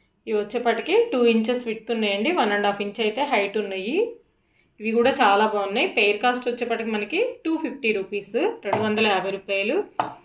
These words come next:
ఇందులోనే మరో సైజ్ అనమాట. ఇవి కూడా చాలా బాగున్నాయండి. ఇవి వచ్చేప్పటికి మనకి హైట్ వన్ అండ్ హాఫ్ ఇంచ్ above వస్తుందండి, విడ్త్ టూ అండ్ హాఫ్ ఇంచ్ అనమాట. ఇవి కూడా మనము పొంగల్ కానీ, పులిహోరలు అలా పెట్టుకోవడానికి దేవుడి దగ్గర బాగుంటాయి.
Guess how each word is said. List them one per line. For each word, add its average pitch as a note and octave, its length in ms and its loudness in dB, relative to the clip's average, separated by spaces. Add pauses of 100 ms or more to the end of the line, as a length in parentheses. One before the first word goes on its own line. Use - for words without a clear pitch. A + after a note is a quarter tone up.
(240)
ఇందులోనే G#3+ 560 -2 (220)
మరో F#3+ 240 0
సైజ్ G3+ 260 2
అనమాట. G3 580 0 (540)
ఇవి G3+ 160 -2
కూడా A#3 200 4
చాలా A3 360 4
బాగున్నాయండి. G#3 920 0 (680)
ఇవి G#3 140 0
వచ్చేప్పటికి A#3 440 0
మనకి A3+ 540 -2 (220)
హైట్ A3 240 4
వన్ G#3+ 200 2
అండ్ G#3+ 140 4
హాఫ్ G#3+ 140 2
ఇంచ్ G#3 200 -2
above G3 220 0
వస్తుందండి, F#3+ 640 -2
విడ్త్ C4+ 400 -4
టూ A3+ 120 0
అండ్ G3 200 -2
హాఫ్ F#3+ 180 -2
ఇంచ్ F#3 200 -10
అనమాట. F#3+ 520 -6 (600)
ఇవి G3+ 120 -6
కూడా A3 180 2
మనము A3 500 2
పొంగల్ G#3 280 2
కానీ, G#3 220 2
పులిహోరలు G3 440 -4
అలా F#3 160 0
పెట్టుకోవడానికి G3 600 -6
దేవుడి F#3+ 300 -8
దగ్గర F#3 160 -10
బాగుంటాయి. F3+ 640 -6